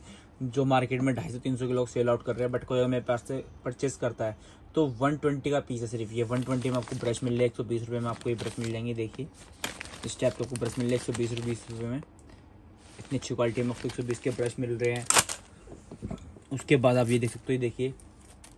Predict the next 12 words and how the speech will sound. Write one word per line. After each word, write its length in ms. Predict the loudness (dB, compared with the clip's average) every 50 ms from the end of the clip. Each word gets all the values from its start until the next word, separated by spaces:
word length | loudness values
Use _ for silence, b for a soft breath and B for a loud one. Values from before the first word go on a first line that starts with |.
| -12 -4
ये 140 | 0 0 0
आपको 460 | 0 -2 -10 -10 -10 -10 -6 -4 -4
इस 80 | -4 -2
brand 280 | -2 -4 -2 -2 -2
का 100 | -2 -2
brush 240 | 0 0 0 0 2
मिल 140 | 0 0 2
जाएगा, 300 | 2 2 2 0 -2 -4 -6 -14 -20 -20 -20 -20 -14 -6
काफ़ी 220 | -6 -6 -2 -2 -4
अच्छी 180 | -2 -2 -4
quality 400 | 0 2 2 2 2 2 0 0
है। 160 | 0 0 0